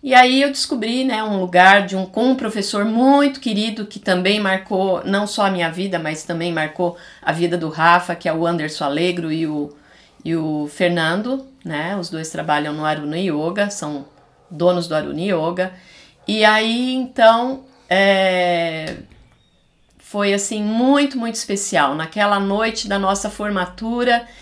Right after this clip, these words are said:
eu me lembro muito emocionada que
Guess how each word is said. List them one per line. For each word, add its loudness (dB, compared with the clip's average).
eu -4
me 0
lembro -2
muito -2
emocionada 0
que -8